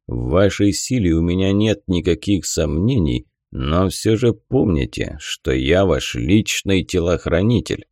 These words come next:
Ну, прямо нянька, ей-богу. Хиро осталось лишь усмехнуться и тяжело вздохнуть, прекрасно осознавая,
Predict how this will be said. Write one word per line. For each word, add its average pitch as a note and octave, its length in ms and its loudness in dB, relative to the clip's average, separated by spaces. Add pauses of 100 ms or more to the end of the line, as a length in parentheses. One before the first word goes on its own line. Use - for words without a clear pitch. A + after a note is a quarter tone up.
(680)
Ну, G2+ 400 0 (140)
прямо D3+ 500 0
нянька, F2 520 -2
ей-богу. F#2+ 800 2 (420)
Хиро G3 260 2
осталось - 640 -2
лишь - 240 -2
усмехнуться C3 840 -2
и B2+ 100 2
тяжело G2 520 2
вздохнуть, E2+ 760 0
прекрасно - 600 -2
осознавая, F#2 840 0